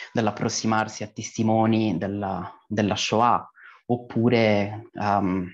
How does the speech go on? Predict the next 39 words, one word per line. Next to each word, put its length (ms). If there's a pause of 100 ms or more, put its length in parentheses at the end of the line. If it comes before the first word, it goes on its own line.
(320)
a 140
persone 420
che 140
sono 260
magari, 420 (160)
come 200
nel, 240 (140)
in 120
un, 220 (200)
un 100
caso 400
nel 180
carcere 500
di, 220
di 100
Poggioreale, 640
ad 80
esempio, 640 (320)
sono 240
tutte 240
dei, 420 (320)
ehm, 580 (960)
delle, 320
delle 160
vite 280
vissute, 960 (720)
delle 260
storie 600
anche 300
dal 180
basso, 520
che 100
si 160
inseriscono 600
in 60
una 80
storia 300
molto 340
più, 200